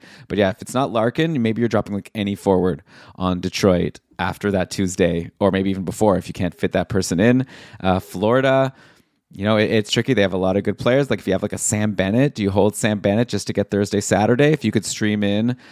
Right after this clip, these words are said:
you know, some one of these Washington guys like I talked about, if you could, like, drop Bennett, get, like, a T J Oshie or even, like, a Trevor Van Riemsdyk and just get those, like, sure peripherals,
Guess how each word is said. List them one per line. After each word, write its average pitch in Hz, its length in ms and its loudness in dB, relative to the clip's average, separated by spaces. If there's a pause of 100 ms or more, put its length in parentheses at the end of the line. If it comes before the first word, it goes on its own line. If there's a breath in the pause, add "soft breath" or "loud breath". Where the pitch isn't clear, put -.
(180 loud breath)
you 98 100 -4
know, 95 100 4
some 98 240 0
one 98 100 0
of 98 60 -4
these 98 160 -6
Washington 95 480 0
guys 120 360 0
like 127 140 -2
I 123 60 0
talked 123 320 -2
about, 131 240 0
if 113 100 -4
you 110 80 -2
could, 110 140 0
like, 104 140 -2
drop 101 260 -2
Bennett, 101 280 -2
get, - 180 -6
like, 98 100 -6
a 95 60 -6
T - 180 -8
J 98 200 2
Oshie 139 600 2 (360 loud breath)
or 90 500 2
even, 110 360 -2
like, 101 240 -4
a 95 60 -10
Trevor 101 300 -4
Van 95 180 -2
Riemsdyk 123 520 2
and 123 100 -2
just 107 100 -4
get 113 140 -2
those, 95 320 0
like, 92 180 -4
sure 107 300 -2
peripherals, 156 800 0